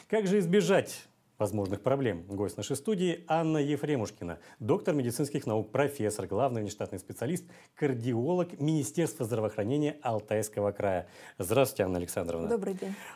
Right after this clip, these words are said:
Speaker 1: А, расскажите, пожалуйста, вот с какого возраста начинают проявляться сердечно-сосудистые заболевания? Ну, сейчас алкоголь пока опустим.
Speaker 2: Как правило,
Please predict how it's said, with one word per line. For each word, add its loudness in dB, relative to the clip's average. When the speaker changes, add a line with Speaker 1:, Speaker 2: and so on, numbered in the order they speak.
Speaker 1:
А, 2
расскажите, -2
пожалуйста, 2
вот -6
с -10
какого 0
возраста 0
начинают -4
проявляться 0
сердечно-сосудистые -2
заболевания? 2
Ну, -6
сейчас -2
алкоголь -4
пока -2
опустим. -8
Speaker 2:
Как -8
правило, 4